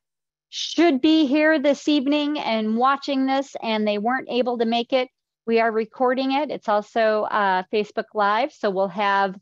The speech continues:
the video up on our YouTube page probably by tomorrow.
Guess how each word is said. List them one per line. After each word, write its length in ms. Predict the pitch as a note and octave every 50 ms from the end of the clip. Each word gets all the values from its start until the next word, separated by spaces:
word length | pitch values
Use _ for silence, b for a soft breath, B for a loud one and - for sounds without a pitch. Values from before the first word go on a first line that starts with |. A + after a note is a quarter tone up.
| _ _ _ _ _ _ -
the 80 | A3
video 340 | G3 F3+ A3 G#3 A3+ A3 A3
up 260 | - - A3 A3+ - -
on 200 | - - G#3+ -
our 200 | G#3 G3+ G3+ G#3
YouTube 480 | G#3 G3+ G#3+ A#3 A#3+ - - C#4 C4 B3
page 380 | - C#4 C#4 D4 D#4 - - -
probably 440 | _ - D#4 G#4+ D5 - - - G#3+
by 160 | G#3 F#3 F3+
tomorrow. 560 | - - - F#3+ F3 E3 D#3+ E3+ F#3 A3+ C#4